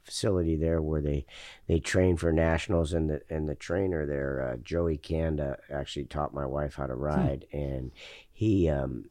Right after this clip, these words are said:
Speaker 1: he still trains there over forty years, and he's trained, like, eighty national champions, um,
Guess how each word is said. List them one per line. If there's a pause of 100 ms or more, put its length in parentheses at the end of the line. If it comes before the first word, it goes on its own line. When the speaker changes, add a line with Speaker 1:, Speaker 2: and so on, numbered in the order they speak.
Speaker 1:
he
still
trains
there
over
forty
years,
and
he's
trained,
like,
eighty (640)
national
champions,
um,